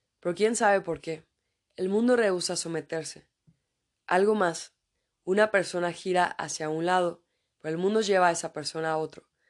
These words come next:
Uno deberá pensar, si realmente se comporta tan inadecuadamente, entonces se necesita un abordaje diferente. Quizás la realidad se somete a otras leyes,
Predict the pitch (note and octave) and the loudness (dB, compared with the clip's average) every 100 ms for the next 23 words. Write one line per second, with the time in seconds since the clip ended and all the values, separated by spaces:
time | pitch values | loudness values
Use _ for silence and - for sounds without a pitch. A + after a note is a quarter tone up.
0 | _ _ - F#3 A3 A3 F#3 F3 E3+ D#3 | _ _ -4 2 2 4 2 2 0 -8
1 | - D#3+ - _ _ _ _ _ _ - | -8 -10 -12 _ _ _ _ _ _ -6
2 | E3+ G3+ A#3 A#3 G#3 F3 - D#3 D#3 E3+ | 2 4 4 2 -2 -6 -6 -8 -2 -2
3 | E3+ D#3+ - _ - D#3 D#3 D#3+ D#3 D#3 | -2 -6 -8 _ -8 -6 -4 -2 -2 -2
4 | F#3 F3+ F#3+ E3 D3+ D3 _ _ _ - | 2 2 2 -4 -6 -14 _ _ _ -12
5 | E3+ F3+ F3+ F#3 F3 E3+ D#3+ D#3 D3 F#3 | -6 -4 -4 -4 -6 -4 -4 -6 -8 -4
6 | G3+ F#3+ - F#3+ F#3+ G3 E3+ E3 E3 - | -2 -2 -2 -4 2 2 2 0 -2 -4
7 | E3+ D3+ D#3 D#3+ - - _ _ _ _ | -8 -8 -6 -8 -10 -20 _ _ _ _
8 | _ _ _ _ - F3+ G#3 A3 B3+ A3+ | _ _ _ _ -12 0 2 6 6 4
9 | G3 F3+ F3+ D#3 D#3+ E3 E3 E3 D#3+ D#3+ | 4 2 0 -8 -8 -6 -4 -4 -4 -8
10 | D3+ D3+ D3 F3+ - | -6 -8 -6 -8 -12